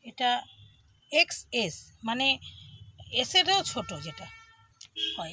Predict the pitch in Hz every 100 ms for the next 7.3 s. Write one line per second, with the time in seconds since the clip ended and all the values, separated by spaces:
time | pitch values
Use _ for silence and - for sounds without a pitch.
0 | 233 285 349 - 302 285 277 311 359 330
1 | 220 247 247 285 254 220 208 170 151 156
2 | - - - - - - 226 240 294 233
3 | 254 339 - 339 349 - 311 320 311 302
4 | - 170 226 247 269 226 302 285 - -
5 | 262 269 294 320 320 - 302 330 - 196
6 | - 165 - - - - - 226 277 -
7 | 277 330